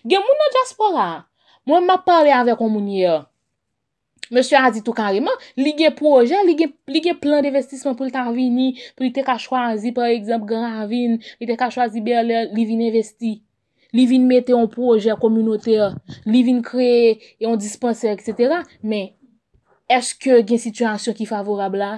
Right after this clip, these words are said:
Èske g on sitiyasyon ki favorab pou di dyaspora a vin antre, vin poze premye, premye grenn wòch lan?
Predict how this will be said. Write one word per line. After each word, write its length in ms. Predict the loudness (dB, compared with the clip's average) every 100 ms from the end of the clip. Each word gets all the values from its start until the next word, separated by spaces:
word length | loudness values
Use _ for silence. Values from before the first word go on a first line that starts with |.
| _ _ _ -20 -2
Èske 240 | -2 0 2
g 100 | 2
on 80 |
sitiyasyon 500 | 0 -4 -4 -2 -4 -6
ki 80 | 0
favorab 460 | 0 2 0 0
pou 100 | -4
di 220 | -10 -8 -2
dyaspora 480 | -2 -2 -4 -4 -6
a 80 |
vin 180 | -6 -6 -6
antre, 280 | -6 -6 -6 -16 -16
vin 340 | -2 2 2 2
poze 300 | 0 0 -2
premye, 320 | -2 -2 -4 -2 -2
premye 240 | -2 -4 -2
grenn 180 | -4 -4
wòch 220 | -6 -6
lan? 140 | -8